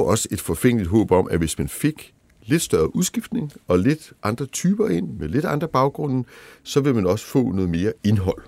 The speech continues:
om du vil, politisk indhold i det. Formålet med det her akademi, vi har kun tre dage, ikke?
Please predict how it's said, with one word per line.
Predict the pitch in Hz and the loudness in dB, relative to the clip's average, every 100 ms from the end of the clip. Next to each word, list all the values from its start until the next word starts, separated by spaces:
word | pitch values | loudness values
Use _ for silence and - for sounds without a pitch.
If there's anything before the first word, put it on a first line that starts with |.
| - | -6
om | 78 | -6
du | - | -6
vil, | 60 - - | -8 -10 -12
politisk | - 98 135 143 - | -4 0 2 0 -4
indhold | 73 73 - | -4 -4 -6
i | 67 | -8
det. | - - - - - - _ - | -10 -12 -18 -18 -20 -20 _ -20
Formålet | - 180 190 208 185 | 0 4 6 6 2
med | 127 | 2
det | 131 | 2
her | 127 | 2
akademi, | - 85 80 | 2 -2 0
vi | 104 | 0
har | 120 | 2
kun | 135 | 2
tre | 127 110 | 4 4
dage, | 101 - | 2 0
ikke? | 65 90 | -2 -2